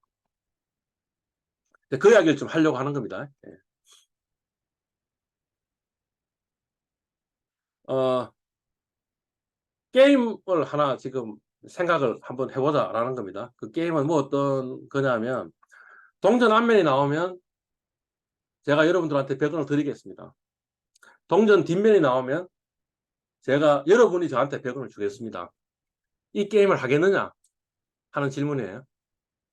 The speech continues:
오케이, 좋아요. 어, 동전 앞면이 나오면 백 원을 받고, 그러니까 플러스 백 원이고, 근데 동전 앞면이 나올 확률은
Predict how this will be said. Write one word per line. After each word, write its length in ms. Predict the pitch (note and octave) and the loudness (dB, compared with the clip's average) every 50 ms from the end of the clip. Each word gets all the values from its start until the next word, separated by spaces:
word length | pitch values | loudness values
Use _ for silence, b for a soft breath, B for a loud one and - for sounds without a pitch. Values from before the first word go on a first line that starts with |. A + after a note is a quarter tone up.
| _ _ _ _ _ _ _ _ _ _ _ _ _ _ _ _ _ _ _ _ _ _ _ _ _ _ _ _ _ _ _ _ _ _ _ _ _ _ _ _ _ _ _ _ _ _ _ | _ _ _ _ _ _ _ _ _ _ _ _ _ _ _ _ _ _ _ _ _ _ _ _ _ _ _ _ _ _ _ _ _ _ _ _ _ _ _ _ _ _ _ _ _ _ _
오케이, 420 | - C3+ C#3 C#3 F3+ C3+ G#2 - - _ _ | -4 -2 0 2 2 2 2 0 -4 _ _
좋아요. 340 | - B2+ B2 A2 F#2 E2+ - b b b b b b b b b b b _ | -8 -8 -6 -6 -8 -10 -14 b b b b b b b b b b b _
어, 520 | - - B2+ B2+ B2 B2 A#2+ A#2+ A#2+ - - - _ _ _ _ _ _ | -8 -6 -4 -2 -2 -2 -2 -2 -2 -4 -6 -8 _ _ _ _ _ _
동전 340 | - G3 B3 C#4 C4 C#4 B3+ | 2 4 4 6 6 4 4
앞면이 320 | B3 B3 B3+ A#3+ A#3 A3 | 4 2 2 2 4 4
나오면 680 | G3 E3 C#3 C#3+ E3 F#3 F3+ E3 E3 F3+ E3+ C#3+ A2 G2 _ | 4 4 4 2 2 2 0 0 -2 -2 -2 -4 -8 -10 _
백 140 | - E3+ F3+ | -4 -2 -2
원을 180 | G3 G3 F3+ C#3+ | -2 -2 -2 -2
받고, 500 | D#3 E3 - - D3+ C#3 C#3+ D#3+ - _ _ _ _ - | -4 -4 -4 -6 -8 -8 -8 -8 -12 _ _ _ _ -16
그러니까 300 | C#3+ C3 C#3 B2+ A#2 - | -10 -8 -8 -8 -6 -4
플러스 280 | - G3 G#3 G3+ G3+ - | -4 -2 -2 -2 0 0
백 180 | D#3+ D#3 D#3+ | 2 2 2
원이고, 480 | F3 E3+ D3+ C3 G#2+ A2 A#2 A2+ G2+ _ _ _ _ _ _ _ _ _ _ _ _ _ _ _ _ _ _ _ - | 2 0 -2 -4 -6 -8 -12 -12 -16 _ _ _ _ _ _ _ _ _ _ _ _ _ _ _ _ _ _ _ -12
근데 180 | - D#3+ D#3+ | -10 -8 -2
동전 280 | - F#3+ G#3+ B3 B3 A#3 | 0 2 2 4 4 2
앞면이 260 | A3 A#3 A3+ A3 G3+ | 2 2 2 2 2
나올 180 | D#3+ C#3+ D3+ D#3+ | 2 2 0 0
확률은 520 | - G3+ G3+ G3+ G3+ F3+ D#3+ D#3 F3+ F3+ | -2 -2 0 2 2 2 0 -2 -4 -8